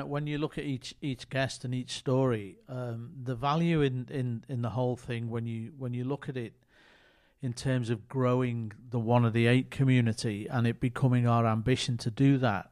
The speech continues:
is it's almost like a self-fulfilling prophecy, because each one of the guests teaches us a lesson that then helps us grow One of the Eight into a bigger platform and a more meaningful platform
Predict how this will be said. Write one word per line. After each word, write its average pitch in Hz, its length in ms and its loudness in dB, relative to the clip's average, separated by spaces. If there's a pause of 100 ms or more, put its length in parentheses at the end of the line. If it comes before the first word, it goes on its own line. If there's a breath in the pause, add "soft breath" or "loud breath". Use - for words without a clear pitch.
is 123 200 0
it's 123 220 0
almost 147 540 4
like 110 260 0
a 110 80 -2
self-fulfilling 113 920 -2
prophecy, 151 600 2 (640 soft breath)
because 139 640 6 (440 loud breath)
each 170 260 6
one 156 160 10
of 139 40 8
the 131 60 8
guests - 800 0 (160)
teaches 120 380 2
us 110 140 -2
a 120 40 2
lesson 117 520 2 (100)
that 123 160 -4
then 117 180 2
helps 127 400 2
us 117 140 -2
grow 117 520 6 (140)
One 123 300 0
of 107 80 0
the 110 140 2
Eight 120 260 4 (120)
into 117 340 -2
a 113 60 0
bigger 110 260 0
platform 123 760 0 (120)
and 123 120 2
a 117 40 4
more 117 260 4
meaningful 127 540 4
platform 117 640 -2